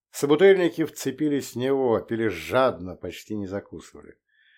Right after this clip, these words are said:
И в конце концов уронили головы на столешницу, громко засопели.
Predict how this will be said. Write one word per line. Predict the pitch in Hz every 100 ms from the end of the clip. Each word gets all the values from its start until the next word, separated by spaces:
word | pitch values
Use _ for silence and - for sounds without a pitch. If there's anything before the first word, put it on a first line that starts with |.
| _ _
И | 160
в | 170
конце | - 160 156 165
концов | 160 143 - 180 156
уронили | 135 131 135 123 110
головы | 110 156 156 139
на | 131 117
столешницу, | - 113 107 147 147 123 - - 123
громко | 95 98 98 101 92 92
засопели. | 87 85 - 85 - - -